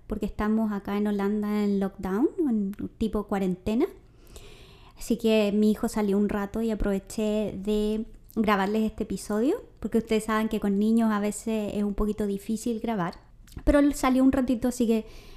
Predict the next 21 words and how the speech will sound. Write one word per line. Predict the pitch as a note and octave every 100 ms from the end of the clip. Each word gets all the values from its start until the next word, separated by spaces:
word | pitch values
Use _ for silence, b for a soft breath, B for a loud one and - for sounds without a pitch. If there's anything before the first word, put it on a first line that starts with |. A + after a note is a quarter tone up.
| B
aprovecho | - - G#3 G#3 - A3+ G#3+ F#3+
de | G#3 A3
hacerlo | G#3 - A3+ A3+ - A#3 A#3+ B3+ -
y | A#3 A#3
compartirles | A#3 A3 G#3+ - A3 A3 A3
un | G#3+
poco, | - G#3 G#3+
porque | A#3 G#3+ A3+
quería | A#3 C4+
hablarles | C#4 C4 C#4 D4+ E4+ - -
del | A3 G#3+
tema | A#3+ B3 C4 C#4 b b b b b b
de | G#3 B3 B3+ B3+
los | B3+ -
canales | A3 A#3 A#3+
de | A#3
abundancia | G3 F#3+ F3+ A3+ C#4 - C4 B3+
y |
de | A#3
las | A3+ A3
expectativas. | - - G#3 - G3 F#3+ F#3+ - F3+ - -